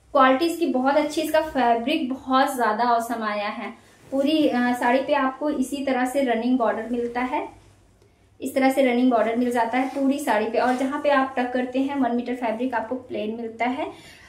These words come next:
So, इसको मैंने दो तीन बार पहन लिया। अब मैं सोच रही हूँ इसका बहुत ही सुंदर सा लहंगा मैं बनाऊँगी,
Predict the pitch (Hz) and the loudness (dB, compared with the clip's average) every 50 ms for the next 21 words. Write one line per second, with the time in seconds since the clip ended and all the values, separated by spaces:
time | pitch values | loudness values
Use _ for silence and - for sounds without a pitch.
0 | - _ _ - - - - - 269 254 247 247 247 247 247 254 - - 285 - | -20 _ _ -20 -16 -8 0 4 6 6 8 8 8 8 6 6 4 2 -2 2
1 | - 311 311 311 294 294 311 277 285 294 277 277 - 285 294 285 269 262 262 262 | 6 8 8 8 8 6 6 4 4 4 2 0 -2 -2 0 2 4 4 4 4
2 | - 269 269 277 269 285 294 294 294 285 294 - 269 247 254 262 254 269 294 302 | 2 -2 -2 0 2 4 4 4 4 2 0 0 0 0 0 0 0 0 0 0
3 | 302 302 - 285 269 247 233 240 240 - 262 262 269 294 - - 240 226 233 247 | 0 0 0 0 0 0 -2 -4 -4 0 0 0 0 0 -2 -2 -2 -2 -2 -2
4 | 262 - 277 262 233 240 220 214 208 214 220 226 226 220 220 220 214 208 202 208 | -2 0 2 2 2 0 -2 -2 -2 -2 -2 -2 -2 -2 -2 -2 -2 -4 -4 -4
5 | 214 226 302 311 | -6 -6 -6 -8